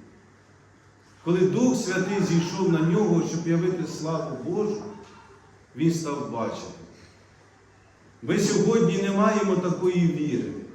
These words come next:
Але ми сьогодні повинні мати надію і уповання.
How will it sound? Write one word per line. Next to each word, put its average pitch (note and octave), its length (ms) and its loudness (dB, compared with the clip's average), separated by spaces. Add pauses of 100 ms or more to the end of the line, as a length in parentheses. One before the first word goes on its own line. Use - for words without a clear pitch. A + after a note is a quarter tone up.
(920)
Але D3+ 200 0
ми G#3+ 160 4
сьогодні G#3+ 480 4
повинні G#3 400 0
мати G#3 340 2
надію G3 640 0
і F#3+ 160 0
уповання. D#3+ 720 -2